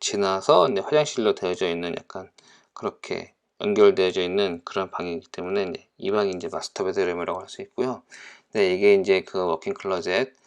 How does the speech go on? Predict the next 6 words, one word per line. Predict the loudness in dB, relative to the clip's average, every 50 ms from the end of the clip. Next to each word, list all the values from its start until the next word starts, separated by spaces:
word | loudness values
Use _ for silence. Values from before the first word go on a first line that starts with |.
| _ _ _ _ _ _ -14
저기 | -6 -2 0 0 2 4 2 2 0
방에서 | 0 -2 -2 0 0 0 0 0 0 2 4 6 6 6 6 6 4 2 -2 -6 _ _ _ _ _ _
이 | -6 -6
문을 | -6 -4 -2 2 2 2 2
열고 | 0 -4 -6 -2 2 4 6 6 6 4 0 -4 -8 _ -20 _ _ _
들어오면은 | -12 -2 4 4 4 4 4 -2 -2 0 0 0 0 0 -2 -6